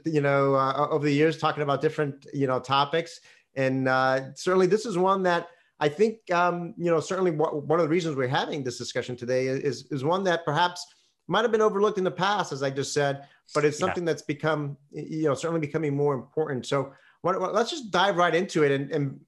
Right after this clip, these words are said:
Speaker 1: and for folks that may not be familiar with what we're, what me, what, you know, compliance screening means,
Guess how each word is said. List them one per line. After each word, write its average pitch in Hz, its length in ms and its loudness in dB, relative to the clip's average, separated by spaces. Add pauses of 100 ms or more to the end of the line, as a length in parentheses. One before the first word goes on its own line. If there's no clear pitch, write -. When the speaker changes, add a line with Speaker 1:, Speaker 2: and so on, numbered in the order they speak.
Speaker 1:
and 160 160 0
for 165 80 -4
folks 214 260 0
that 175 140 0
may 165 100 2
not 175 260 0
be 175 140 0
familiar 160 540 2
with 143 240 2
what 147 160 -2
we're, 143 400 2
what 143 260 -2
me, 165 460 2
what, 139 400 -2
you 139 80 0
know, 127 80 0
compliance 151 500 -2
screening 143 400 -2
means, 170 300 0